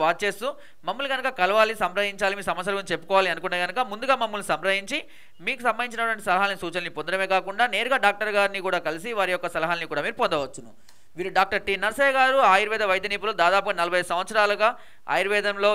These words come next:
నిష్ణాతులై ఉన్నారు. వీరు ఎన్నో రకాలైన మొండి వ్యాధులకు, దీర్ఘకాలిక వ్యాధులకు చక్కని పరిష్కారాన్ని అందించారు. అంతేకాకుండా ప్రస్తుతం కూడా ఎంతో మందికి లైంగిక సమస్యల నుంచి కూడా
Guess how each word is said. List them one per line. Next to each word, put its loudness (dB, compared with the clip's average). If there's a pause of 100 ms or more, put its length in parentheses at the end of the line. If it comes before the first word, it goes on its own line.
నిష్ణాతులై 0
ఉన్నారు. 0 (460)
వీరు 0 (160)
ఎన్నో 4
రకాలైన 0
మొండి -4
వ్యాధులకు, 2 (340)
దీర్ఘకాలిక 0
వ్యాధులకు 0 (100)
చక్కని -2
పరిష్కారాన్ని 0
అందించారు. -2 (340)
అంతేకాకుండా 2
ప్రస్తుతం -2
కూడా 2
ఎంతో 0
మందికి -6
లైంగిక -2
సమస్యల -6
నుంచి -10
కూడా 2